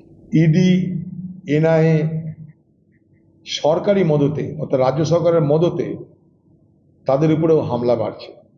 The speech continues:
কে কোন উদ্দেশ্যে আসছে না আসছে সেটা আমি আপনি শেষ কথা বলতে পারি না। কোর্ট আছে, কোর্টে বিচার হবে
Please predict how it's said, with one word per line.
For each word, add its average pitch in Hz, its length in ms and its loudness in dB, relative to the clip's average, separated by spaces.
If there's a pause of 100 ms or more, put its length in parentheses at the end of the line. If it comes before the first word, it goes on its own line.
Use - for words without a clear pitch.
(1700)
কে 165 200 0
কোন 196 280 0
উদ্দেশ্যে 175 600 -2 (100)
আসছে 156 400 -2
না 147 120 2
আসছে 156 340 0
সেটা 151 580 -2 (1120)
আমি 170 300 2
আপনি 147 360 0
শেষ - 280 -2
কথা 147 260 0
বলতে 127 340 0
পারি 139 260 0
না। 110 340 -8 (300)
কোর্ট 151 280 0
আছে, 147 220 0
কোর্টে 147 260 -2
বিচার 120 380 -2
হবে - 200 -12